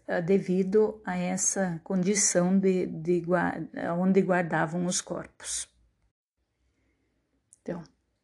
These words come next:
esses etru-, etruscos também se destacaram como marinheiros, praticavam o comércio da pirataria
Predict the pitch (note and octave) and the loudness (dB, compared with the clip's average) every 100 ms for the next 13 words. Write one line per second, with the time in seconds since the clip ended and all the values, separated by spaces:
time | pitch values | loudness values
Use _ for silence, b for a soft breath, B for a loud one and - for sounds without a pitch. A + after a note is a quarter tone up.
0 | _ _ - C#4 - D#4 A#3+ A#3 - G#3 | _ _ 0 2 2 0 0 -2 -6 -6
1 | - G3 - F#3 A3 C4+ - - F#3+ - | -2 -2 -2 -2 0 0 -2 -8 -8 -6
2 | G3 G3 E3 F3+ G3+ A3+ A3 - F3 G3+ | -2 0 0 0 2 2 2 0 2 0
3 | - G3 G3 G3+ F3+ F3+ - G3+ F3+ E3 | 0 -8 -6 -6 -4 -4 -4 -2 -2 -2
4 | E3+ G#3+ A3 G3+ G#3+ G#3 G3 G3 - - | 0 2 4 2 2 0 0 -4 -8 -8
5 | E3+ - - F#3+ D#3+ D#3+ F3 F3 F3 F3 | -8 -8 -8 -6 -6 -6 -4 -4 -2 -2
6 | - - D#3+ - E3+ E3 - E3+ E3+ F3+ | -4 -4 -4 -2 -2 -2 -4 -2 0 4
7 | A#3 G3 D#3+ | 4 2 -2